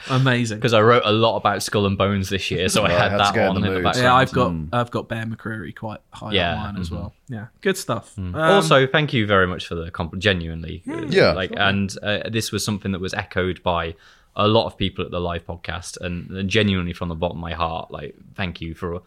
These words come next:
Speaker 1: Exactly.
Speaker 2: everything you've said.
Speaker 1: It's always nice, yeah, when people say we help, 'cause
Speaker 3: Yeah.
Speaker 1: like I said to people,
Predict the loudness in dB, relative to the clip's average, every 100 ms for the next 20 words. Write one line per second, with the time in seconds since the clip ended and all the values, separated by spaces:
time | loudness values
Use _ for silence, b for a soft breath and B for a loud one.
0 | b -6 -2 0 0 -2 -6 -4 -2 0
1 | 0 0 0 -4 -4 -6 -8 -8 -10 -10
2 | -10 -10 -12 -14 _ _ _ _ _ _
3 | _ -10 -6 -6 -6 -8 -10 -14 -12 -4
4 | 0 0 -4 B B 0 4 2 2 -4
5 | -4 -4 -4 -10